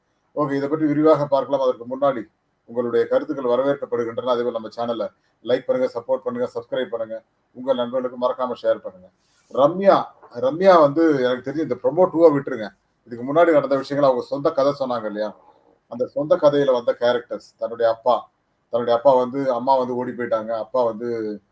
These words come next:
வேற கல்யாணம் பண்ணிட்டாரு, அவங்க சித்திக்கிட்ட இருக்க வேண்டிய சூழல், அதுல இருந்து வெளியில வந்தா நிறைய பிரச்சனைகள் சந்திச்சோம். அது அவங்க மூணு பொண்ணுங்க போல இருக்கு, ரெண்டு அக்கா இருக்காங்க, இவங்க லாஸ்ட் ஒன் அப்படின்னு நினைக்கிறேன். இது நிறைய ச-, இது பண்ணாங்க. அவங்க லவ் பண்ணும்போது ஒருத்தன் வந்து ஏமாத்திட்டான், அதுக்கப்புறம் திரும்ப இன்னொருத்தன் லவ் பண்ணா, அவன் வந்து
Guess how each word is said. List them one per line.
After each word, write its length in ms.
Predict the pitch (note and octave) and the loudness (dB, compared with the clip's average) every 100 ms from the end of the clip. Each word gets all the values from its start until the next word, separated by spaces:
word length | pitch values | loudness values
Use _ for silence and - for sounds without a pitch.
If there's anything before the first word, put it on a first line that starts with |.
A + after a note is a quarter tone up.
| _ _ _ | _ _ _
வேற 320 | A2 C3 C3 | -2 0 2
கல்யாணம் 300 | A#2+ A#2+ A2+ | 0 -2 -2
பண்ணிட்டாரு, 280 | A2 A2+ A#2 | -4 -4 0
அவங்க 300 | A2+ A2+ A2 | -2 -2 -8
சித்திக்கிட்ட 440 | G#2+ A2 B2 A2 | -10 -16 -12 -6
இருக்க 100 | A2+ | -6
வேண்டிய 260 | A2 G#2+ G#2+ | -8 -12 -12
சூழல், 320 | A2 A2+ A2 | -10 -8 -6
அதுல 200 | A2 A2 | -6 -6
இருந்து 180 | A2+ A2+ | -10 -10
வெளியில 200 | A#2 A#2 | -8 -8
வந்தா 180 | A2 A2+ | -6 -6
நிறைய 280 | A2 A#2 | -6 -4
பிரச்சனைகள் 460 | A#2 A2+ A2+ A#2+ A#2 | -6 -10 -10 -6 -6
சந்திச்சோம். 420 | A2 G#2+ G#2 A2+ A2 _ _ _ | -6 -14 -14 -16 -16 _ _ _
அது 240 | - B2+ B2 | 0 2 4
அவங்க 200 | B2 B2 | 2 -2
மூணு 220 | C3 D3 | -2 -4
பொண்ணுங்க 320 | C3+ C#3+ C3+ | -2 -4 -2
போல 80 | A#2 | -4
இருக்கு, 200 | A2 G#2+ | -4 -6
ரெண்டு 160 | A2 A#2 | -2 -2
அக்கா 220 | - C#3 | 2 0
இருக்காங்க, 340 | A#2 A2 B2+ | 2 -2 -2
இவங்க 380 | D3 A#2+ A2+ G#2+ | -2 0 0 0
லாஸ்ட் 360 | G#2 A#2 A2+ A#2 | 2 0 0 -4
ஒன் 180 | A2+ | -4
அப்படின்னு 320 | G#2+ G#2 G2 G#2 | -6 -8 -10 -14
நினைக்கிறேன். 320 | F#2 F#2 - _ _ _ - | -14 -20 -20 _ _ _ -6
இது 80 | |
நிறைய 300 | A#2+ A#2+ C#3 | 0 2 4
ச-, 240 | D3+ C#3 B2+ | 4 6 4
இது 120 | B2 | 4
பண்ணாங்க. 260 | B2 B2+ B2 | 0 2 2
அவங்க 140 | A#2+ | 2
லவ் 220 | A#2+ C3+ | 2 2
பண்ணும்போது 320 | C3 A#2+ B2+ | 0 0 -2
ஒருத்தன் 300 | A#2+ A2 A#2 | -2 -2 -4
வந்து 100 | A#2+ | -2
ஏமாத்திட்டான், 540 | A#2+ A#2+ A#2 A#2 A#2 A#2 | -2 -2 -6 -4 -4 -2
அதுக்கப்புறம் 400 | A2+ A2+ A#2 A2+ | -2 -4 -6 -10
திரும்ப 220 | A#2+ A#2+ | -12 -10
இன்னொருத்தன் 340 | A#2 A#2+ A#2 | -4 -4 -4
லவ் 160 | A2+ A#2 | -6 -4
பண்ணா, 200 | A2+ A#2 | -4 -6
அவன் 240 | A2+ B2 | -4 -4
வந்து 360 | A#2+ A#2 B2 A#2 | -4 -6 -8 -10